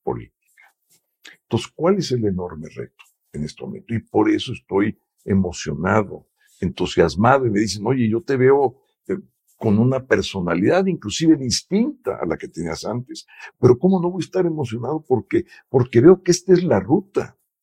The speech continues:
Y quiero expresar la seguridad que tengo. Primero, que podemos formar el frente más poderoso, eh,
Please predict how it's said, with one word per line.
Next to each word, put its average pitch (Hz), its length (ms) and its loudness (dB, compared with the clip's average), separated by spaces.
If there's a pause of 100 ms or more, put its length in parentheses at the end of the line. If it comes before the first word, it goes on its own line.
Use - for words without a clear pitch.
(260)
Y 165 180 0
quiero 175 300 8
expresar 123 720 0 (140)
la 180 340 4
seguridad 117 480 0
que - 100 -14
tengo. 95 440 -8 (800)
Primero, 151 460 6
que 127 100 -2
podemos 147 720 0 (520)
formar 123 720 2
el 107 220 -2
frente 113 640 2
más 160 420 0
poderoso, 101 640 0 (640)
eh, - 520 4